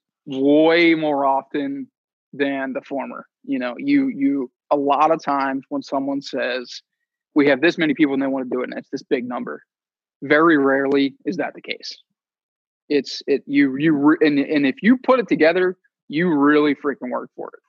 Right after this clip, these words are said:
You know, you really had to do some work. 'Cause, dude, that, I mean, that was a tour that wasn't even, wasn't even on the books. You just had to make it happen and pull this thing, basically, I mean, pulled it out of my ass, and it happened to work,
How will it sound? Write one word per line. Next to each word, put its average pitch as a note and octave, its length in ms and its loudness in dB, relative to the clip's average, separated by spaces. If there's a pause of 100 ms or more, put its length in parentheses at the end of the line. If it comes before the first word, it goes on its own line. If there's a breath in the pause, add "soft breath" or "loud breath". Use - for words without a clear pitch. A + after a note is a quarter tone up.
You C3 140 -4
know, A#2 220 -8 (120)
you D3+ 180 2
really C#3 320 2
had C#3+ 120 2
to C3 60 -6
do C3+ 380 -2
some C3 180 -8
work. B2+ 180 -6 (720)
'Cause, D#4+ 120 4
dude, F4 120 6
that, A#3 160 2
I G#3+ 80 4
mean, A3+ 140 -2
that A3+ 100 0
was G3+ 100 -8
a E3 60 -6
tour C#3 260 -2
that - 80 -2
wasn't D#3+ 280 -2
even, C#3 260 -4 (320)
wasn't A3 220 2
even G3+ 100 2
on G3+ 100 2
the C#3 60 -2
books. - 480 -2 (100)
You E3+ 140 -8
just F#3+ 120 -6
had G3 120 2
to C#3+ 80 0
make E3 180 0
it C3 80 -6
happen C3+ 420 -6 (600)
and C3+ 360 0 (600)
pull G3+ 140 6
this F3+ 180 0
thing, D#3+ 300 -2
basically, C3+ 360 -2
I C3 40 -2
mean, C3+ 240 -2 (260)
pulled D#3+ 160 0
it C#3+ 60 2
out D3 140 4
of C3 60 -2
my B2 120 -4
ass, D3+ 460 -2 (400)
and C#3 120 -10
it - 40 -10
happened D3 280 -2
to C3+ 60 -8
work, F3+ 240 0